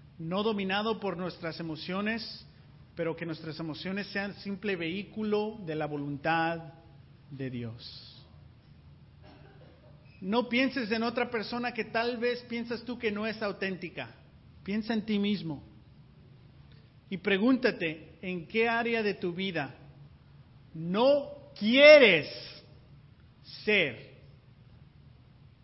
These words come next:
auténtico. ¿Qué área de tu vida no quieres ser auténtica? La segunda pregunta es, ¿por qué?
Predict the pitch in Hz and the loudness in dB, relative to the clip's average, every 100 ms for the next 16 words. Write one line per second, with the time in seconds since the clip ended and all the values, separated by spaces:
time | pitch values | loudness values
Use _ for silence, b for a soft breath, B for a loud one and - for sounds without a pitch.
0 | - - - - - - - - 151 147 | -20 -20 -20 -20 -20 -20 -16 -10 -8 -6
1 | 131 131 - - - - - - - - | -8 -10 -16 -20 -20 -20 -20 -20 -20 -20
2 | - - - - - - - - 202 208 | -20 -20 -20 -20 -20 -20 -20 -4 -2 0
3 | 208 214 214 196 196 196 196 190 247 - | 0 0 0 -2 -4 -4 -4 -2 -4 -4
4 | - - 277 302 311 269 - - 214 180 | -14 -6 2 2 4 0 -2 -2 2 2
5 | 143 - - - - - - - - - | -2 -16 -20 -20 -20 -20 -20 -20 -20 -20
6 | - - 156 156 156 151 139 139 131 - | -16 -8 -8 -6 -8 -8 -12 -16 -18 -16
7 | - 160 185 220 233 208 220 226 208 - | -12 -8 -2 0 2 2 2 2 0 0
8 | 202 185 220 247 190 - | -4 -2 -2 -2 -4 -14